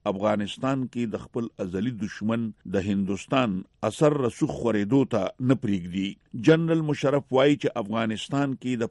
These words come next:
پاکستان او هندوستان کردار د افغانستان په خیر کې نه دی. دا دواړه ملکونه د لازمن خپلو، خپلو عملونو نه اوس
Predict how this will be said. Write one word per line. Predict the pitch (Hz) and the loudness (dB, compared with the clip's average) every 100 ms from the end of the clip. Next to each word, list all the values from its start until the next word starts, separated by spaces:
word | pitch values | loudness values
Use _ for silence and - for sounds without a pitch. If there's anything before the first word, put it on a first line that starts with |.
| 107 | -4
پاکستان | 98 101 - 123 123 - 107 | -4 -8 -6 -4 -4 -6 -4
او | 98 | -2
هندوستان | 95 95 95 - 123 120 107 | -2 -4 -6 -6 -4 -4 -4
کردار | 104 92 90 117 92 92 - 110 | -6 -4 0 0 0 -6 -12 -4
د | 107 - | -4 -2
افغانستان | 101 107 110 107 - 143 131 - | -2 0 0 -2 0 0 0 -4
په | - | -4
خیر | 120 104 | -2 -2
کې | - 110 | -4 -2
نه | 107 101 | 0 0
دی. | 85 - - | -4 -8 -4
دا | 104 | -2
دواړه | 90 117 131 107 | 2 2 2 2
ملکونه | 98 90 131 127 107 | -2 -4 -4 -2 -2
د | 95 | -2
لازمن | 92 87 101 127 127 110 - | -2 -4 -2 0 -2 -6 -12
خپلو، | - 135 135 - | -4 -2 -2 0
خپلو | 135 117 - 113 | 2 2 0 -2
عملونو | 98 107 135 110 | 0 2 0 0
نه | 98 82 - 113 | -2 -4 -2 0
اوس | 107 | 0